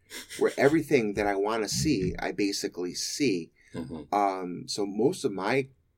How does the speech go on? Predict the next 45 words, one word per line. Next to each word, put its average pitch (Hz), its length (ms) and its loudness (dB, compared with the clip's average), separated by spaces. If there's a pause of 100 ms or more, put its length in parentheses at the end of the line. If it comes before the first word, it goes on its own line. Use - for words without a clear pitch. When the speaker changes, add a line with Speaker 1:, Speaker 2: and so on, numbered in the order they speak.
Speaker 1:
you 104 160 -4
know, - 80 -4
even 127 180 -2
if 107 140 -2
I, 101 140 0 (300)
I, - 200 -2
I've 113 160 -2
stepped - 280 -6
back 98 220 -2
a 90 60 -4
little 87 200 -4
bit 87 140 -8
on 85 160 -6
my 73 80 -10
social - 360 -6
media 90 260 -4
presence - 440 -10
just - 220 -14
because - 300 -12
it - 40 -12
was - 120 -14
just - 200 -12
getting - 220 -10
to - 80 -12
be - 80 -14
too - 220 -14
much. - 320 -10
And, 62 240 -10 (200)
Speaker 2:
Yeah. 73 220 -6
Speaker 1:
you 92 80 -6
know, 85 240 -6 (160)
this 98 180 -10
is 87 160 -10
somewhat 92 460 -4
of 85 80 -8
a 87 60 -4
downtime, 85 800 -6
so - 160 -10
I 78 40 -8
wanted 82 220 -6
to 73 80 -4 (140)
conserve - 420 -4
my 78 140 -8
mental 80 600 -6
energy. - 460 -10